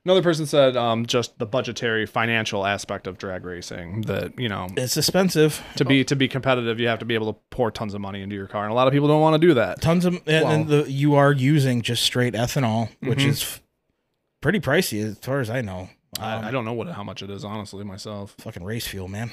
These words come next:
Speaker 3: But
Speaker 2: Um,
Speaker 3: I imagine who also owns the Strip has to either depend on getting a full audience that wants to pay in,
Speaker 1: Mm-hmm.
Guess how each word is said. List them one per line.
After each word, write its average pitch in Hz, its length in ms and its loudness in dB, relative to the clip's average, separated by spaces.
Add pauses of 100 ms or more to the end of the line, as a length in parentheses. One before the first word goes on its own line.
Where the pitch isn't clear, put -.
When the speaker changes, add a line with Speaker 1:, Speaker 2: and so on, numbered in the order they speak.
(100)
Speaker 3:
But 147 60 -8 (160)
Speaker 2:
Um, 190 220 2 (180)
Speaker 3:
I 156 140 2
imagine 156 440 2
who 143 200 2
also 131 500 -2
owns 131 440 -4
the 113 280 -6
Strip 127 560 0 (640)
has 120 160 -4
to - 260 -4
either 117 200 -2
depend 120 460 -4
on 113 440 -2
getting 113 300 -4
a 104 160 -6
full 113 400 -4
audience 110 500 0
that 117 160 -4
wants 110 240 -6
to - 80 -10
pay 110 300 -6
in, 131 320 -2
Speaker 1:
Mm-hmm. 147 260 4